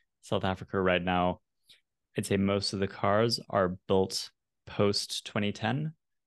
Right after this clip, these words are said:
but not all of them, you know, but most of them. So if we say, let's be really optimistic and say from next year it becomes cost competitive, um, then it will only really be in twenty thirty-three that we start seeing most cars be, uh, electric.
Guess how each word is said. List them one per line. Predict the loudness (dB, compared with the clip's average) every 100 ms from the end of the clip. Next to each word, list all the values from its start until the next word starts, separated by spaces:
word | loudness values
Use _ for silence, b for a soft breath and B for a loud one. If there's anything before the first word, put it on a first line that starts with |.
| -10 0
but | 4
not | 4 4
all | 2
of | 2
them, | -2 -8 -12 _ _ -18 -14 -14 _ _ -2
you | 0
know, |
but | 2 2
most | 4 2 0
of | -12
them. | -12 -14 _ -10
So | 0 4 4 2
if | -2 2
we | 0
say, | 2 4 4 4 2
let's | 0 0
be | -2 2
really | 4 4
optimistic | 4 2 -2 -4 -4
and | -4
say | 0 0
from | 0 2 2
next | 0 -2
year | -2 -2
it | -2
becomes | -6 -6 -4
cost | -4 -4
competitive, | -4 -4 -4 -4 -10 -14 B B B -4
um, | 0 0 0 -6
then | 0 0 2
it | 0 0
will | 2 0 -2 b b
only | -2 0 2
really | 2 2
be | 0 0
in | -2 -6 _ -8
twenty | -4 -2 -4 -4 -2
thirty-three | 0 0 -4 -4
that | -4 -4
we | -6
start | -4 -2 -2
seeing | -4 -6 -4 -2
most | -2 -4 -6
cars | -4 -4 -8 -14 -6
be, | -4 -4 -10 _ _ _ _ _ _ -8
uh, | -6 -4
electric. | -6 -10